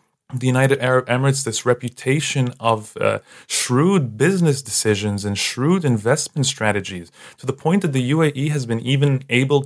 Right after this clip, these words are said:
to buy up land cheap in Manchester itself because it has convinced the council, the city council in Manchester, that it as an entity is working to the benefit of the community. It has done so much to invest in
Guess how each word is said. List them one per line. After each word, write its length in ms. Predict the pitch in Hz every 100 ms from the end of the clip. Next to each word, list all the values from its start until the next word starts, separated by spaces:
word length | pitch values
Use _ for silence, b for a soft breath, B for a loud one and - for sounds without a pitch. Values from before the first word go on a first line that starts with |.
| -
to 260 | 127 117 110 B B B
buy 420 | 117 117 143 196 196
up 240 | 165 170
land 480 | 123 120 139 156 139
cheap 500 | - - 165 180 - -
in 240 | 127 127
Manchester 680 | 123 151 175 - 143 - 127
itself 480 | 113 - 165 185 139
because 280 | 120 135 131
it 60 |
has 160 | 123 131
convinced 580 | - 135 110 139 214 -
the 80 | 147
council, 600 | - 143 190 - 107 95
the 80 | -
city 240 | - 135
council 420 | - 139 151 156
in 100 | 123
Manchester, 600 | 120 147 - 139 - 104 - B B -
that 140 | 131
it 220 | 156 196
as 120 | 165 135
an 140 | 131
entity 640 | 131 170 170 - 156 180 b b b b _
is 300 | - 143 135 123 127
working 380 | 190 - 208 190 -
to 160 | 165
the 300 | 151 156 147 b _
benefit 520 | 113 160 233 - 123 -
of 140 | 123
the 60 | 135
community. 640 | - 139 196 247 - 107
It 60 | 101
has 180 | 117
done 200 | 113 147
so 220 | 170 - 160
much 260 | 165 -
to 100 | -
invest 500 | 143 - 120 151 - -
in 220 | 135